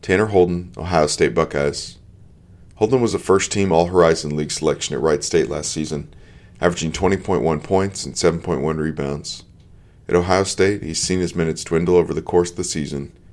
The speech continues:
and is averaging just four point two points. Jalen Graham, Arkansas Razorbacks. Down the stretch last season, Graham was terrific for Arizona State, averaging thirteen points and five point five rebounds in his last eighteen games.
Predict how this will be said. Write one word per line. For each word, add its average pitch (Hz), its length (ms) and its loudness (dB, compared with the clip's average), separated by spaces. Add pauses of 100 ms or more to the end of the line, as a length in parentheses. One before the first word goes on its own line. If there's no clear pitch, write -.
(120)
and - 80 -10
is 82 80 -2
averaging 78 440 2
just 78 220 -6
four 82 180 2
point 90 320 -6
two 71 160 -6
points. 65 560 -8 (2250)
Jalen 101 340 4
Graham, 76 440 4 (240)
Arkansas 85 440 2
Razorbacks. 73 840 -2 (720)
Down 92 160 0
the 92 80 -2
stretch - 360 4
last 117 220 2
season, 76 480 -4
Graham 80 240 0
was 82 140 -6
terrific 90 420 2
for 78 120 2
Arizona 76 340 0
State, - 440 -2 (480)
averaging 82 340 -2
thirteen 90 400 0
points 85 400 -2
and 87 100 -10
five 76 240 2
point 80 200 -4
five 82 240 2
rebounds 76 460 -4
in 76 60 -8
his 82 140 -8
last 69 260 -4
eighteen 76 380 -6
games. 76 520 -4